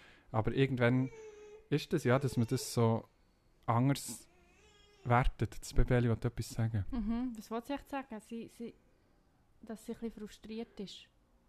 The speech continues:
Speaker 1: Ich weiss auch nicht. Ich tue schnell ein bisschen den Korb ausleeren.
Speaker 2: Mhm. Gut. Ja, ich, ich glaub einfach, ich ha-, ich ha viel mehr als Kind einfach gemacht, was gefällt hat.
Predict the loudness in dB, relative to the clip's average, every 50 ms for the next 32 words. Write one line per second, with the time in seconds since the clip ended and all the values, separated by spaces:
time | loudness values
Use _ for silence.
0 | _ _ 0 2 4 4 4 2 2 4 4 4 4 2 0 0 0 2 2 4
1 | 2 2 2 2 0 0 2 2 2 2 2 0 -2 -4 -2 -4 -4 -4 -6 -8
2 | -10 -10 -8 -6 -4 -4 -4 -6 -8 -14 -20 _ _ -20 -20 -20 -20 -20 -18 -18
3 | -18 -16 -8 -6 -4 -4 -4 -4 -8 -14 -20 -20 -20 -20 -20 -20 -20 -20 -20 -20
4 | -20 _ _ _ _ _ _ _ _ _ _ _ _ _ _ _ _ _ _ _
5 | _ _ _ _ -16 -10 -6 -4 -2 0 0 0 0 0 -2 -4 -6 -12 -20 _
6 | _ _ _ _ -20 -20 -20 _ _ _ _ _ _ _ _ _ _ -12 -6 -2
7 | 0 0 0 2 2 2 2 2 0 -2 -2 -6 -16 _ _ _ -20 -20 -20 _
8 | _ _ _ -20 -20 _ _ _ _ _ _ -20 -20 -20 -20 -20 -20 -20 -20 -20
9 | _ -20 _ _ _ _ _ _ _ _ _ _ _ _ _ -20 -20 _ _ _
10 | _ _ -20 -20 -20 -20 -12 -6 -6 -4 0 2 4 4 4 6 6 6 6 6
11 | 4 4 2 4 4 6 6 6 8 6 6 4 4 2 2 4 4 6 4 4
12 | 2 -2 -6 -2 0 2 2 2 0 -4 -4 -6 -6 -6 -8 -4 -2 0 0 0
13 | -2 -6 -8 -6 -6 -8 -8 -14 -20 -20